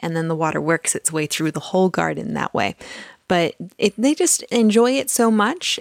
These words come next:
and the garden gets watered, and it becomes this thing we do in the high heat of summer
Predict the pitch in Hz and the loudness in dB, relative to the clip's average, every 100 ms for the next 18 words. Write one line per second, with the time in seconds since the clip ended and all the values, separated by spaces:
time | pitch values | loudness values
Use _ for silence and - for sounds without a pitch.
0 | - 190 185 185 185 - - 180 180 208 | -6 -2 0 2 0 -2 -2 0 2 2
1 | 208 190 - 185 190 214 247 254 202 220 | 0 -2 -2 2 2 2 -2 -2 -2 -2
2 | 202 220 233 - 220 - 254 277 262 214 | 0 2 0 0 -2 -2 0 4 4 4
3 | 254 311 247 202 - 220 214 233 233 220 | 4 4 4 2 0 -2 -2 0 0 0
4 | - 226 233 202 | 0 0 0 0